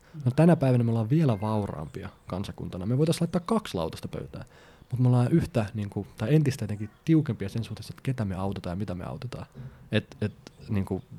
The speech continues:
se on tiukemmassa, että mennään oman mukavuusalan yli. Niin tämmöisiä nurinkurisia trendejä, että tavallaan me ollaan menty eteenpäin, mut ihmisinä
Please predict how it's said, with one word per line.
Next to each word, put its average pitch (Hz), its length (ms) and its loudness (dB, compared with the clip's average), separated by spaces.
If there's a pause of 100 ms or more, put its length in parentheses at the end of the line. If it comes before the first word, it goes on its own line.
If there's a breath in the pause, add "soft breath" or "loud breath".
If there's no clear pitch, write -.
(360)
se 123 120 0
on 113 80 2
tiukemmassa, 107 500 6
että 98 60 -2
mennään 101 200 0
oman 107 280 2 (360 loud breath)
mukavuusalan 101 520 0
yli. 110 300 -4 (600 soft breath)
Niin 113 80 -2
tämmöisiä 170 300 6
nurinkurisia 143 600 2
trendejä, 117 520 4
että - 320 -4
tavallaan 170 340 4
me 113 60 4
ollaan 117 160 4
menty 147 320 4
eteenpäin, 92 560 0
mut 98 180 -6
ihmisinä 90 540 -4